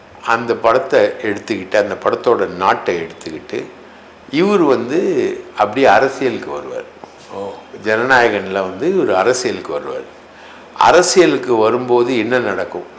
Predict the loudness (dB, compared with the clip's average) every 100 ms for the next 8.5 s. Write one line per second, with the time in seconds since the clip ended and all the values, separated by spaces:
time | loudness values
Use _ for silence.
0 | -4 -4 0 2 6 6 6 4 2 2
1 | 2 4 4 2 0 -6 -4 -2 -2 -2
2 | -8 -12 -10 -10 -10 -4 -6 -6 -18 -20
3 | -20 -20 0 6 6 6 4 4 6 6
4 | 4 -2 -4 -2 -4 -2 0 0 0 -2
5 | -2 -6 -2 -2 -2 -8 -10 -6 -6 -6
6 | -8 -2 -2 0 -4 2 4 4 2 2
7 | 2 0 0 0 -2 -8 -6 -4 -2 -4
8 | -6 -6 -6 -6